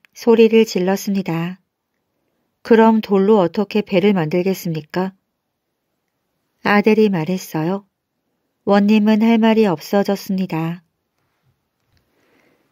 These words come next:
여기저기서 사람들이 키득키득 웃었습니다.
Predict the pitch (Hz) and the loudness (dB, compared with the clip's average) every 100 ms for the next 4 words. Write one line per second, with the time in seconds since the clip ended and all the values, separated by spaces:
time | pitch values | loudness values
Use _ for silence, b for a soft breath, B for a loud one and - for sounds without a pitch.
0 | _ - 208 208 233 226 220 226 208 214 | _ 0 2 4 2 2 0 0 0 0
1 | 214 233 233 226 208 190 185 190 190 - | -2 0 0 0 -2 -4 -4 -6 -10 -6
2 | - 233 233 233 233 226 226 170 165 202 | 0 2 2 2 0 2 0 0 -2 -4
3 | - 196 190 165 170 185 | -4 -6 -4 -6 -6 -10